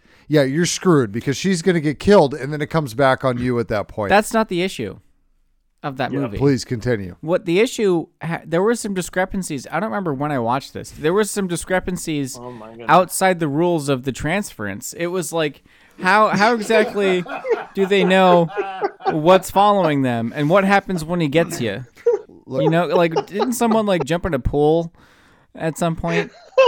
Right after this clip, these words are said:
Speaker 2: to hide from whatever was coming to get him? Did
Speaker 3: Yeah,
Speaker 2: they
Speaker 3: but wasn't
Speaker 2: die?
Speaker 3: there,
Speaker 2: I mean, who
Speaker 3: like
Speaker 2: died in that movie?
Speaker 1: Everybody.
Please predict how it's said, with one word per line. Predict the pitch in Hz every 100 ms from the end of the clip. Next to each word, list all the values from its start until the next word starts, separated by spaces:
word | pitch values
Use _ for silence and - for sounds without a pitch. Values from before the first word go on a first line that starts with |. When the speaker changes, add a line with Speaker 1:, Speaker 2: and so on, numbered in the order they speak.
| 466
Speaker 2:
to | - 539
hide | 143 160 277
from | 180 165
whatever | 156 165 156 160
was | 139
coming | 160 160 165
to | 156
get | 151 151
him? | 165 170 - _ _ _ _ _ _ _ _ _ _ _ _ -
Did | 165
Speaker 3:
Yeah, |
Speaker 2:
they | 202 180
Speaker 3:
but | 139
wasn't |
Speaker 2:
die? | 143 226 226
Speaker 3:
there, | 180 175
Speaker 2:
I |
mean, | 185 190
who | 170 208
Speaker 3:
like | 277
Speaker 2:
died | 180 226 277
in | 165
that | 156 135
movie? | 170 170 113 120 -
Speaker 1:
Everybody. | 135 117 104 98 90